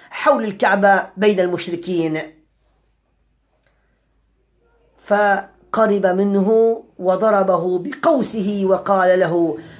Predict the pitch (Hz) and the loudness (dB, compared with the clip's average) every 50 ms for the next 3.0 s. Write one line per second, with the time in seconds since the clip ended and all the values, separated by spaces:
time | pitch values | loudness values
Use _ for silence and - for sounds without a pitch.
0 | - - - - 185 185 - 214 196 - 233 226 190 170 165 160 170 190 196 208 | -20 -12 -6 -4 -4 -4 -4 -6 -6 -4 -4 -4 -4 -6 -6 -6 -6 -4 0 0
1 | 220 - 170 202 190 185 185 185 - 208 202 - 208 202 190 180 175 202 - - | 0 0 0 -2 -2 -2 -2 -2 -4 -8 -6 -6 -4 -4 -2 0 0 0 0 -2
2 | 180 175 175 165 160 180 175 175 170 165 151 175 214 226 254 302 403 381 277 | -2 -4 -4 -4 -4 -4 -2 0 -2 -2 -2 -2 -2 -2 0 0 0 0 -2